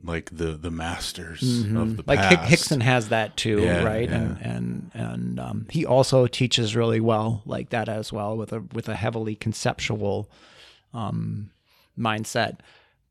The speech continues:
Speaker 2: But, um, but yeah, I was like, "Wow, I wanna be able to understand jiu-jitsu with that level of understanding."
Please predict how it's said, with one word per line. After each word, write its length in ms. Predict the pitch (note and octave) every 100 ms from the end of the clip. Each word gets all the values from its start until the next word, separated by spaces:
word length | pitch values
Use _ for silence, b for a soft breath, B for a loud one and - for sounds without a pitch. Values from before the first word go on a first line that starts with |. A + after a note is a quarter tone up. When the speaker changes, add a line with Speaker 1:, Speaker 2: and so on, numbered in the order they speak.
| _
Speaker 2:
But, 300 | A#2+ G#2+ - -
um, 680 | A2+ G2+ F#2+ F#2+ F#2+ F#2 F2 _ _ _ _ _ _ _ _ _ _ _ -
but 200 | A#2+ F#2
yeah, 280 | B2 A#2 G#2
I 60 |
was 160 | A2+ G#2+
like, 180 | G#2+ G2+
"Wow, 280 | A#2+ - A2+
I 100 | C3
wanna 260 | C3+ B2
be 160 | A2+ B2
able 180 | A2 G#2+
to 120 | -
understand 600 | A#2+ A2 - - A2 G#2+
jiu-jitsu 680 | G2+ G#2+ A2 - G#2 G#2 - - - - _ A#2+
with 320 | A2+ G2+ G#2+
that 300 | A2+ A2+ A2+
level 340 | G2 F#2+ G#2
of 100 | G#2
understanding." 800 | G#2 - - - A2+ A#2+ C2+ -